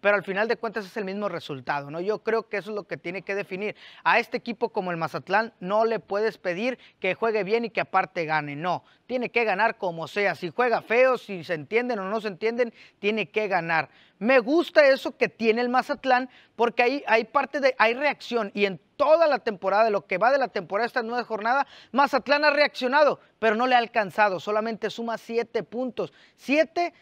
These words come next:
son los únicos que sumó la temporada pasada, no sé si le vaya a alcanzar para sumar un punto más o tres puntos más esta temporada, pero está cerca del último lugar. Si no es por Puebla y Cruz Azul, ahí estuviera en el fondo, ¿eh?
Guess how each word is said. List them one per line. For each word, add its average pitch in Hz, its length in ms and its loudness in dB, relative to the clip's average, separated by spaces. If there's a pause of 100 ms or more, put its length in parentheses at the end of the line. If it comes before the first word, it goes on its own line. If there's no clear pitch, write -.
son 226 260 0
los 277 160 0
únicos 285 380 -4
que 220 140 -2
sumó 214 280 -2
la 277 100 2
temporada 220 540 2
pasada, 202 400 2
no 220 240 -4
sé 254 220 -2
si 262 140 -10
le 220 120 -2
vaya 233 200 2
a - 20 -2
alcanzar 220 520 -2 (240)
para 214 180 4
sumar 226 340 0
un 262 260 -2
punto 254 400 -2
más 240 300 2
o 220 80 -4
tres 233 240 -2
puntos 233 400 -6
más 247 240 0 (320)
esta 202 300 -2
temporada, 214 500 0
pero - 180 -2
está - 180 0
cerca 262 280 0
del 220 140 0
último 240 280 -4
lugar. 196 320 4 (220)
Si 202 140 -4
no 240 100 4
es 311 80 4
por 247 240 2
Puebla 277 340 4
y 226 80 2
Cruz 185 300 -6
Azul, 294 400 -2 (260)
ahí 156 200 0
estuviera 262 360 2
en 240 80 -2
el 165 120 -6
fondo, 180 340 -6
¿eh? 190 60 -14